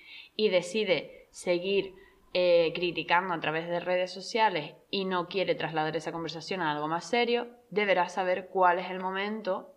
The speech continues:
o deberás analizar cuál es el momento de dejar de responderle, porque al final lo único que estás haciendo es avivando la llama. E insiste en trasladar la conversación al ámbito privado.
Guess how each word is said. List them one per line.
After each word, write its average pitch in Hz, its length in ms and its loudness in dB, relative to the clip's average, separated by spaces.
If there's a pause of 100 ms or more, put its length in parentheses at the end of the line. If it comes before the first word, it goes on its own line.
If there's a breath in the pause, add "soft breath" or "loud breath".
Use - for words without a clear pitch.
o 175 120 2
deberás 160 260 2
analizar 175 640 -2
cuál 175 160 0
es 170 80 -6
el 175 100 -8
momento 180 520 -6 (340 loud breath)
de 196 200 -2
dejar 170 360 -2
de 175 80 0
responderle, 143 840 -8
porque 151 220 -4
al 151 60 -4
final 160 300 -4
lo 165 100 -2
único 170 280 -4
que 175 80 -8
estás 180 220 -8
haciendo 208 320 -8
es 202 60 -2
avivando 151 420 -2
la 147 140 -4
llama. 131 360 -10 (460 loud breath)
E 185 120 2
insiste 208 520 -2
en 240 100 0
trasladar 170 480 0
la 190 100 -2
conversación 175 840 -8 (300 loud breath)
al 156 160 0
ámbito 160 380 -2
privado. 131 480 -8